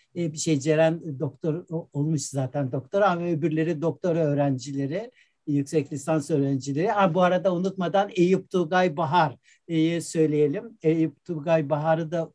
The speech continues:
uzun zamandır tanıyorum. Özellikle divan şiiri ve, e,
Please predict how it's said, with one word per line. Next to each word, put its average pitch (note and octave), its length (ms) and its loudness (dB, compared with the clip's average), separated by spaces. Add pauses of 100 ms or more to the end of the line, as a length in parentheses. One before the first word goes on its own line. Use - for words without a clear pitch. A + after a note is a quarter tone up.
uzun D3+ 220 -2
zamandır D3+ 580 0
tanıyorum. D3 640 0 (260)
Özellikle F#3 720 2 (300)
divan F3+ 380 2
şiiri F#3+ 640 -2 (260)
ve, F3+ 360 2 (160)
e, E3+ 380 -2